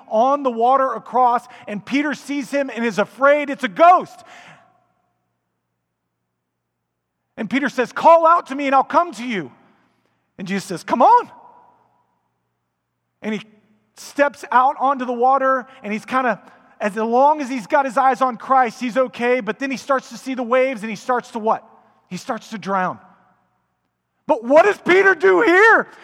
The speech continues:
He dives in the water. He jumps in. He's left everything behind.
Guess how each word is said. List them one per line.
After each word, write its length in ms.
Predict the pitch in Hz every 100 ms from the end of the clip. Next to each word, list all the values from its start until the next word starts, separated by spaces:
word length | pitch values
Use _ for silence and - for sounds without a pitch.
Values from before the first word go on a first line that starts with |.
| -
He 180 | - 370
dives 600 | 285 190 320 392 453 427
in 200 | 392 415
the 80 | 392
water. 560 | 370 392 480 466 277 - - - - _ _ _ _ _ _ _ _ _ _
He 180 | 277 359
jumps 600 | 233 - 339 440 466 -
in. 540 | - 370 427 349 185 - - _ _ _ _ _ _ _
He's 280 | - 403 311
left 540 | 294 254 339 294 - - _
everything 720 | 269 392 415 415 - 381 359
behind. 640 | 330 262 233 320 302 196